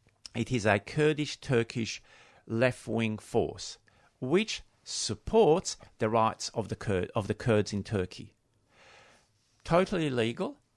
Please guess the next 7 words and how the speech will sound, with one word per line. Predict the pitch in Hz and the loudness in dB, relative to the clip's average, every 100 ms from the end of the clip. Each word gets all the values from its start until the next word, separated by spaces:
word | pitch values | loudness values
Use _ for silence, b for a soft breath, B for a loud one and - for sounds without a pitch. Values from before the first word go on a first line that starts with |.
| _ | _
It's | 135 - | -16 -8
been | 123 113 | -2 -2
destroyed | 104 - - 90 82 - _ _ - | -2 -6 -6 -4 -6 -12 _ _ -12
by | 98 98 | -2 0
the | 98 | -2
Turkish | - 110 98 - - | -4 -4 -4 -8 -6
government. | 90 90 82 - | -4 -4 -8 -12